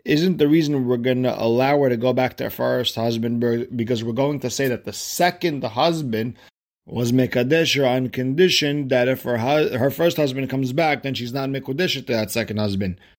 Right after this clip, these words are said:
And since she was never really mikudeshet to the second husband, she's allowed to go back to the first husband. And even though everyone knows that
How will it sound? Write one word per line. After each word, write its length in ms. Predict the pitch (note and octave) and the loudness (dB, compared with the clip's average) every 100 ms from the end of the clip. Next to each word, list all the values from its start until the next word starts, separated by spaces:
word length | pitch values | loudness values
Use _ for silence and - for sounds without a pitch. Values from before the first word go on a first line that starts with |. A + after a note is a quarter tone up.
| _ _ _ _ - | _ _ _ _ -2
And 200 | B2 G#2 | 0 0
since 580 | - - D#3+ C#3+ - A#2 | -4 -2 -2 -2 -4 -2
she 180 | - | 0
was 220 | C3+ C3 A2+ | 2 2 2
never 500 | C#3 D3 C#3+ C3+ A#2+ | 2 2 2 2 2
really 460 | B2+ C#3+ C3+ C3+ | 0 0 0 0
mikudeshet 720 | A#2+ A#2+ - A2+ C3+ C#3+ C3 A#2+ | 0 -4 -4 -4 -2 -2 -6 -8
to 80 | |
the 120 | A#2 G#2 | -8 -4
second 400 | B2+ A#2+ A2+ G2+ | -4 -4 -6 -2
husband, 520 | B2+ E3 D3+ D#3 B2+ | 0 0 -2 -4 -4
she's 160 | B2+ | -6
allowed 200 | A#2 A2+ | -4 -4
to 80 | A2+ | -2
go 160 | A2 G2+ | 0 0
back 240 | A#2+ C#3+ | 0 0
to 80 | F3+ | 0
the 120 | E3+ C#3 | 0 2
first 200 | D#3 C#3+ | 0 0
husband. 520 | D3+ C#3+ C3 C#3 C#3 - - - - | 0 0 2 2 0 -6 -16 -20 -4
And 160 | A2+ A#2+ | -2 2
even 400 | E3 D#3+ D#3 D3+ | 2 4 2 4
though 160 | D3 | 4
everyone 540 | C#3 D3 D3 C#3+ C#3 C3+ | 2 4 4 4 2 2
knows 340 | D3 D#3 C3 | 4 2 2
that 180 | C3 | -2